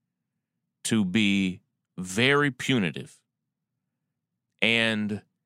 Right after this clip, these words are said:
it was designed as a tool of power. It was particularly designed for white men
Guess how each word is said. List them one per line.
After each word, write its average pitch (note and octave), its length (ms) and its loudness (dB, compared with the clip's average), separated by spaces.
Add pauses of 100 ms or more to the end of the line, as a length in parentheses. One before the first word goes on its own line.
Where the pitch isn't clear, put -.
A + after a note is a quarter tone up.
(440)
it G#2 160 0
was G2+ 160 -2
designed A#2 840 0 (120)
as G#2 500 0 (100)
a G#2+ 240 -10 (140)
tool A#2+ 680 0
of - 280 -6
power. F#2 560 -2 (1080)
It G2+ 60 0
was G2 160 0
particularly C3+ 560 0
designed F#2 760 0 (680)
for F#2+ 400 0 (100)
white G#2+ 420 2
men G#2+ 600 0